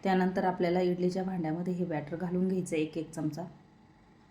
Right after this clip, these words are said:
बघा, या पद्धतीने असं घालायचं आहे.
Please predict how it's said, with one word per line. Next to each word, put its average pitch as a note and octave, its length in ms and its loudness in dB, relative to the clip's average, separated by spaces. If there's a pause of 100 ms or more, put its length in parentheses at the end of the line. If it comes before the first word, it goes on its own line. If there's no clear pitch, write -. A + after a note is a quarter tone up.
(2250)
बघा, G3 200 0
या F#3+ 180 6
पद्धतीने F3+ 420 -2
असं F3 220 -4
घालायचं D#3+ 400 -6
आहे. D3+ 80 -4